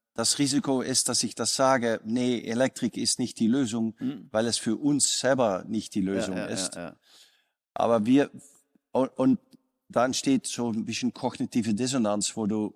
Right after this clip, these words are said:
Speaker 1: wo du auch nur die Kunde zuhörst, die sagen, nee, ich will
Speaker 2: <laughs>
Speaker 1: handbedient, ich will
Speaker 2: Ja.
Speaker 1: Handschalter,
Speaker 2: Ja, ja, ja.
Speaker 1: manuell,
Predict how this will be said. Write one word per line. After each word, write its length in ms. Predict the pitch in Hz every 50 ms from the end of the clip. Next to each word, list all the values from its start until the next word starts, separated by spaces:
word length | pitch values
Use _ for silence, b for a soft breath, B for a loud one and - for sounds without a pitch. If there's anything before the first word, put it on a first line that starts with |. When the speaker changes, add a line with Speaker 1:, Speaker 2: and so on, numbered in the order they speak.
| _ _
Speaker 1:
wo 180 | 113 101 110 113
du 160 | 107 107 95
auch 260 | - 117 113 101 - -
nur 260 | 120 117 117 117 113
die 160 | 95 - 117 104
Kunde 340 | - - 139 131 120 110
zuhörst, 600 | - - - 127 120 110 113 113 113 107 - -
die 80 | - 110
sagen, 320 | 101 113 107 110 104 101
nee, 220 | - 156 156 143 131
ich 200 | 127 120 - -
will 240 | 139 131 127 123 127 - - 143
Speaker 2:
<laughs> 180 | - - 139
Speaker 1:
handbedient, 640 | 143 151 151 131 - 135 117 - 139 139 135 131 123 -
ich 180 | 123 - - -
will 240 | 139 131 127 120 - _ B B B B B B B
Speaker 2:
Ja. 100 | - -
Speaker 1:
Handschalter, 720 | 117 147 151 - - - 135 127 123 107 120 113 110 104 - -
Speaker 2:
Ja, 180 | 113 113 - -
ja, 200 | - 104 104 - - 104 104
ja. 80 | 104 - - _ _ _ _
Speaker 1:
manuell, 720 | - 113 131 156 156 143 135 135 131 131 127 127 120 104